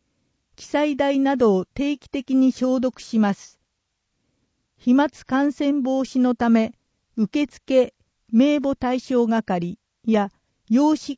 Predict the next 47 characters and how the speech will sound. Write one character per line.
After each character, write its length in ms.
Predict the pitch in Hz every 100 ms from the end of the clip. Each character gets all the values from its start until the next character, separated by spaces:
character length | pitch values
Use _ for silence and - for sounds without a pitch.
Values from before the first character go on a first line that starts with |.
| -
交 220 | 262 269
付 140 | 277 247
係、 540 | 254 226 196 180 202 _ _ _ _
投 240 | - 294 302
票 320 | - 285 277
管 320 | - 262 262
理 120 | 254
者、 320 | 240 220 175 - _ _ _
投 240 | - 294
票 300 | 285 294 277
立 380 | 269 220 220 269
会 200 | 269 269
人 280 | 262 262 254
な 140 | 254
ど 140 | 226 208
の 240 | 185 185 -
有 260 | 233 285 285
権 300 | 285 285 269
者 160 | 214
と 140 | 190 180
対 280 | 226 262
面 240 | 277 269 262
す 160 | -
る 120 | 240 226
場 120 | 226
所 200 | - 220
に 220 | 208 202 _ _ _ -
透 260 | 269 302
明 240 | 294 294 285
の 160 | 277
シ 280 | - - 285
ー 20 | -
ト 180 | 202
を 60 | 175
設 240 | - 202 -
置 160 | - 220
し 160 | 226
ま 160 | 208 190
す。 220 | - _ _ _ _ _ _ _ _ _ _ _ _ _ _ _ _ _
選 340 | - 302 311
挙 180 | 320 302
人 280 | 302 302 285
同 220 | 294 285
士 160 | -
の 140 | 202 185
間 320 | - 233 240
隔、 480 | 226 214 208 202